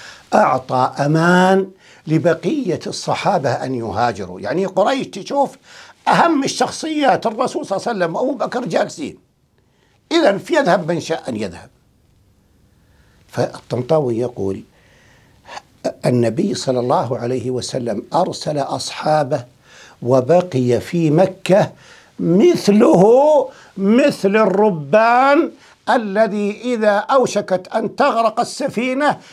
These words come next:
جعل همه كيف ينقذ جميع ركابها ويخرج من السفينة آخر واحد. فالنبي صلى الله عليه وسلم جعل الصحابة يهاجرون، وهاجر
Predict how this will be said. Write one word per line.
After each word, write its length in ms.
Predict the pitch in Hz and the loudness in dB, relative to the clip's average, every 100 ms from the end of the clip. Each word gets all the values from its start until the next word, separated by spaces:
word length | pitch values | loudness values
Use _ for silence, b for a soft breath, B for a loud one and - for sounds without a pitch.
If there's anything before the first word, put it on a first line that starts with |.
| B - | B -2
جعل 420 | 381 240 254 220 | 2 4 2 0
همه 720 | 196 147 311 330 302 311 294 - b b - | 0 2 2 2 2 0 0 -4 b b -2
كيف 380 | 330 359 294 233 | 0 0 -2 -2
ينقذ 720 | 240 302 370 262 - 220 175 | 0 2 0 -2 -4 -4 -4
جميع 480 | 147 269 294 339 262 | -2 -2 -2 -2 -2
ركابها 920 | 330 339 - 311 294 320 233 320 - | -4 -6 -2 0 0 0 2 2 0
ويخرج 640 | 240 320 285 277 - 339 | 0 0 2 0 -4 -10
من 120 | 277 294 | -8 -10
السفينة 460 | - 226 254 262 | -10 -12 -10 -8
آخر 380 | 208 240 185 156 | -2 -2 -2 -8
واحد. 220 | 123 - _ _ _ _ _ _ _ _ _ _ _ _ _ _ _ _ _ _ _ _ - | -10 -12 _ _ _ _ _ _ _ _ _ _ _ _ _ _ _ _ _ _ _ _ -14
فالنبي 360 | 123 139 190 | -10 -8 -8
صلى 220 | 185 139 | -12 -12
الله 340 | 139 147 175 139 | -10 -10 -10 -12
عليه 240 | 165 156 | -10 -10
وسلم 560 | 160 - 165 180 233 220 B B B B _ - | -10 -8 -4 -2 -2 -4 B B B B _ -8
جعل 420 | 143 226 165 156 | 0 2 2 -2
الصحابة 760 | 147 - 139 - 214 185 143 143 | -6 -6 -4 2 4 2 0 -2
يهاجرون، 1040 | 170 151 180 208 156 196 220 262 294 285 - | -2 0 0 0 0 0 4 6 6 2 -6
وهاجر 520 | - 123 208 196 175 | -8 -2 0 0 -2